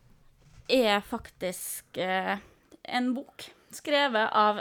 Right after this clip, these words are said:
en, eh, stand-up-komiker, som jeg anbefaler å sjekke ut hvis man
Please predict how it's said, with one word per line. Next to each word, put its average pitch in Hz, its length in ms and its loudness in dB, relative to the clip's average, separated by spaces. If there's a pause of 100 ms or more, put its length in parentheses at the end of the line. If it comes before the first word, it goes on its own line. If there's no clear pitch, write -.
en, 180 320 -6
eh, 156 180 -6
stand-up-komiker, - 800 -10 (1500)
som 240 460 -4
jeg 226 300 -4
anbefaler 190 540 -4
å 190 40 -8
sjekke 233 280 -10
ut - 100 -20
hvis 190 220 -12
man 196 240 -6